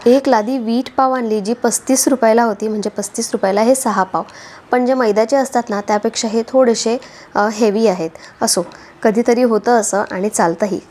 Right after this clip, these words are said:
आपल्याला खायचं होतं ना, बाहेरच्यापेक्षा घरचं कधीही स्वस्त आणि कधीही चांगलं. तर मस्त अशी पोटभर पावभाजी खाल्ली आणि थोडासा आराम करून आता संध्याकाळी आम्ही चाललो आहे रिलायन्समध्ये. रियांश परत आमच्याबरोबर येणार नाही आहे, कारण त्याला परत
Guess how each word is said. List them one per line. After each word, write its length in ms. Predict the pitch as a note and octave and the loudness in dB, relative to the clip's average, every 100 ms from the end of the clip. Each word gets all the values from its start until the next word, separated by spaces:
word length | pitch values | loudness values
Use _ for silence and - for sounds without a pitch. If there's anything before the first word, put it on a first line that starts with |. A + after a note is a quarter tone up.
| - | -20
आपल्याला 280 | - A3 A3 A#3+ | -6 0 0 0
खायचं 360 | A#3 G3 G3+ | 0 0 2
होतं 220 | B3 A3 G3 | 0 0 -4
ना, 160 | F#3+ | -4
बाहेरच्यापेक्षा 720 | G#3 F#3+ G#3 G#3+ A#3+ G#3+ - A3 | -2 0 0 -2 -4 -4 -2 0
घरचं 340 | A3 F#3+ G#3+ | 0 0 0
कधीही 400 | A3 G3 G#3 B3+ | 0 0 2 0
स्वस्त 380 | - G3+ F#3 G3+ C4+ - - - - | 0 -2 0 -2 -4 -8 -20 -14 -2
आणि 160 | G#3 A#3 | -2 2
कधीही 340 | A#3 G#3 G#3+ | 0 2 0
चांगलं. 360 | C4+ A#3+ D#3 D3+ - | 0 -2 -2 -6 -8
तर 100 | G3+ | -8
मस्त 460 | G3 G3 - - - | -6 -4 -4 -4 0
अशी 220 | A#3 A#3+ | 0 0
पोटभर 600 | A#3 G#3 G#3+ F#3 F#3 A#3 | -4 -2 -2 -2 0 0
पावभाजी 540 | - A3+ G3+ G#3+ G#3+ B3 | 0 0 0 0 0 0
खाल्ली 300 | A#3+ G#3 G3+ - - - - | 0 0 -2 -6 -16 -20 -4
आणि 160 | G#3+ G#3+ | 0 2
थोडासा 360 | B3+ D4 C#4 C4+ | 4 4 2 2
आराम 240 | A3+ A3+ | 2 0
करून 280 | A#3 G#3+ G#3 | 0 -2 -2
आता 220 | - G#3+ | -4 -4
संध्याकाळी 680 | A3 B3 G3+ G3 A#3 A3+ G#3+ B3+ - - - | -2 -2 -2 0 0 0 0 -4 -10 -20 -6
आम्ही 280 | D4 A3+ A#3+ | -2 2 2
चाललो 280 | C4 A3 G3+ | 0 0 0
आहे 220 | G3 A3+ | 2 2
रिलायन्समध्ये. 640 | A#3+ F#3+ F#3 A3 G#3 E3+ E3 - - - | 2 2 0 0 -2 -4 -6 -8 -20 -4
रियांश 300 | A3+ A#3 B3 | 2 2 2
परत 300 | B3 B3+ B3+ | -2 -2 2
आमच्याबरोबर 540 | B3 A#3 A#3+ A3+ A3+ A#3 | 0 0 0 0 2 4
येणार 340 | A#3+ A3 A3+ | 4 2 0
नाही 140 | A3+ | 0
आहे, 80 | G#3 | -2
कारण 240 | G#3 F#3+ G3+ | -4 -4 -4
त्याला 180 | G3 | -4
परत 260 | G3+ G#3 G#3+ | -4 -2 -2